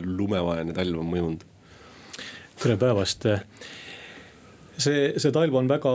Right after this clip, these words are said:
Speaker 2: eriline. See on fakt ja, ja, ja kindlasti energiasektoris, äh, tänapäeval, äh, ilm mõjutab meid, äh, mõlemat pidi, nii tarbimist kui ka tootmist, et järjest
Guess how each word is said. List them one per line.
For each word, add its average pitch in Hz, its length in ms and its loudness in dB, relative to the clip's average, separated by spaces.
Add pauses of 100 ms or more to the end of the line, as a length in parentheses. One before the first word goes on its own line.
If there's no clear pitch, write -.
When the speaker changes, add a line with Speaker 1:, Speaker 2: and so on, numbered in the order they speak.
(100)
Speaker 2:
eriline. 101 380 0 (420)
See 113 640 2
on 113 80 0
fakt - 320 -4
ja, 107 160 4 (320)
ja, 110 260 2 (380)
ja 110 240 4
kindlasti 117 540 2 (100)
energiasektoris, 113 880 2 (160)
äh, - 1500 0
tänapäeval, 110 640 2
äh, 110 280 2 (280)
ilm 113 160 4
mõjutab 113 400 0
meid, 110 400 0
äh, 110 160 0
mõlemat 110 340 2
pidi, 107 220 0
nii 110 80 2
tarbimist 107 480 0
kui 107 160 0
ka 107 100 4
tootmist, 117 540 0
et 107 240 -2
järjest 113 240 0